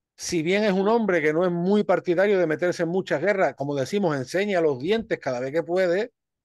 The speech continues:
y que desde luego, Emilio, no, no se merece esa leyenda que le han puesto de un hombre incapaz, de un hombre enfermo.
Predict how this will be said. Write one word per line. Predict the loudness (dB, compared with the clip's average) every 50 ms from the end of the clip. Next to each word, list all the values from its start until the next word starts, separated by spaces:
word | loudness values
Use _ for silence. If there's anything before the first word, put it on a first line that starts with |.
| _ _ _ _ _ _ _ _ _ _
y | _ -18 -14
que | -12 -12
desde | -10 -8 -8 -6
luego, | -6 -4 -4 -4 -4
Emilio, | -4 -4 -4 -4 -4
no, | -2 -4 -4
no | -6 -6
se | -6 -8 -6 -6
merece | -4 -4 -4 -4 -4 -2 -2 -2
esa | 0 0 -2 -2
leyenda | 0 -2 -2 -2 -4 -2 0 0 0
que | 2 2
le | 0
han | 0 -2 -4
puesto | -4 -4 -4 -4 -2 0 0 2
de | 2 2
un | 0 -2
hombre | -4 -4 -4 -4 -4
incapaz, | -4 -6 -4 -4 -4 -4 0 2 2 4 6 4 4 4
de | 2 0
un | -2
hombre | -2 -4 -4 -4 -4
enfermo. | -4 -6 -8 -4 0 0 2 2 2 0 0 0 -2 -2